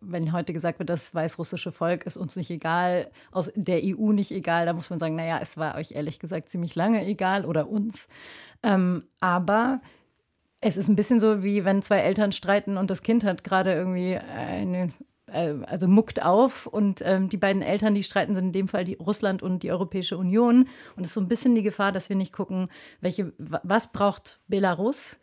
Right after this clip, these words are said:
sondern dass wir gucken, „Oh, wie kriegen wir diesen Konflikt mit Russland irgendwie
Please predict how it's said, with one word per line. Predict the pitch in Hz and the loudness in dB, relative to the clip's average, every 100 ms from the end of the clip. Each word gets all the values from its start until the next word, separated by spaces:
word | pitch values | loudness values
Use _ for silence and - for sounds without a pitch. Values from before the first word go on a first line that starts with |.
| - - | -20 -6
sondern | 202 196 | 2 4
dass | 185 220 | 2 0
wir | |
gucken, | 202 214 202 - | -2 -2 -2 2
„Oh, | 220 240 | 4 4
wie | 202 | 2
kriegen | - 226 208 | -2 0 2
wir | |
diesen | 196 185 | 0 -2
Konflikt | 208 185 202 220 - | -2 -2 0 -2 -2
mit | 190 | -4
Russland | 190 233 - 185 196 - | 0 0 2 2 0 0
irgendwie | 220 214 202 196 190 190 | 2 2 0 0 0 -2